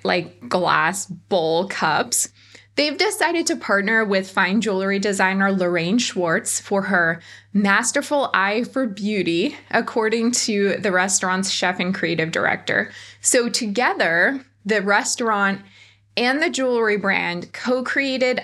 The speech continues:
a diamond <laughs> frozen hot chocolate made from fourteen exotic cocos, topped with whipped cream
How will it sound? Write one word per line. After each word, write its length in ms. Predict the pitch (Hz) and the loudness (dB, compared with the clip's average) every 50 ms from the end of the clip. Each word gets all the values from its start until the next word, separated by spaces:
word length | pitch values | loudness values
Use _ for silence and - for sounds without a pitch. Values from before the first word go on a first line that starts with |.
| - | 0
a 80 | 196 196 | -2 -2
diamond 840 | 180 170 165 - 190 175 208 247 294 311 269 233 208 202 240 233 - | -2 -2 0 2 4 4 4 2 2 0 0 0 2 2 2 0 0
<laughs> 180 | - - - | -4 -4 -2
frozen 480 | - 220 208 185 190 190 196 202 202 214 | 2 2 2 2 2 0 0 0 0 0
hot 320 | 220 - 214 190 180 - | -2 0 0 -2 -2 -2
chocolate 720 | - - 196 160 165 170 - - 185 180 175 175 165 - - | -4 0 2 2 2 0 0 -2 -2 0 0 0 -2 -2 -2
made 320 | 208 202 196 202 202 196 | 0 0 0 0 0 0
from 200 | - 226 208 214 | 0 0 -2 -2
fourteen 720 | 202 - - - 226 220 233 254 - - 330 339 339 359 | -4 -6 -4 0 2 2 2 0 -2 -4 -6 -4 -4 -2
exotic 600 | 392 330 247 233 220 202 190 190 190 208 202 - | -2 -2 -2 0 2 2 2 2 0 -2 -4 -6
cocos, 720 | - - 196 185 175 185 - 180 165 160 160 170 190 196 - - - - - - - _ - | -4 -2 0 0 0 0 -2 -2 0 0 0 0 -2 -4 -6 -12 -18 -20 -20 -20 -14 _ -8
topped 400 | - - 226 220 240 254 - 311 | -2 2 4 4 4 2 0 -2
with 240 | 277 302 302 - - | -4 -4 -4 -2 -2
whipped 220 | 233 233 240 - | -2 -2 -2 -4
cream 720 | - - - 214 208 196 185 185 180 180 190 190 196 196 | -8 -4 -2 -2 0 0 0 0 0 0 -2 -2 -4 -2